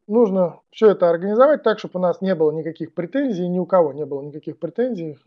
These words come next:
в плане того, что показывать, что не показывать, там, что может, что нельзя, там, запреты и так далее. Есть законодательство, мы тоже ему хотим соответствовать. Да, будет, не проговорился, абсолютно точно там анонсировал, будет курс по ню, по съёмке обнажённой натуры.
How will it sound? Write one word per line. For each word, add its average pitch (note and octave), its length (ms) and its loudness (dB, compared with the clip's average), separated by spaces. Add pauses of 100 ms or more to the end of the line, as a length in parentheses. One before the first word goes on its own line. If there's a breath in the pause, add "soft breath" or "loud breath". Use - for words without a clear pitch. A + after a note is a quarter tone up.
в D3+ 360 -10
плане E3+ 240 0
того, D3+ 300 -4
что D3 200 -12
показывать, G3 500 -2
что - 160 -14
не C3 100 -16
показывать, F#3 600 -6
там, A#2 140 -20
что - 160 -20
может, F#3 300 -6
что C3+ 100 -20
нельзя, C3 300 -12
там, B2+ 180 -20
запреты E3 460 -6
и - 20 -12
так C3+ 200 -12
далее. B2+ 220 -16
Есть F3 320 -6
законодательство, F#3 720 -2
мы G#3+ 100 2
тоже F#3+ 240 2
ему E3+ 140 -4
хотим E3 400 -8 (300)
соответствовать. C#3+ 460 -12 (100)
Да, D#3 60 -2
будет, A3+ 360 -2 (400 soft breath)
не F#3+ 120 -2
проговорился, G3 680 2
абсолютно F#3 420 -2
точно A3 320 -2
там D#3 160 -6
анонсировал, D#3+ 540 -2
будет F3+ 300 0
курс G3 220 -4
по D#3+ 180 -10
ню, C3+ 240 -16
по D3+ 320 -8 (100)
съёмке F#3 380 -8
обнажённой C#3 480 -12
натуры. - 240 -20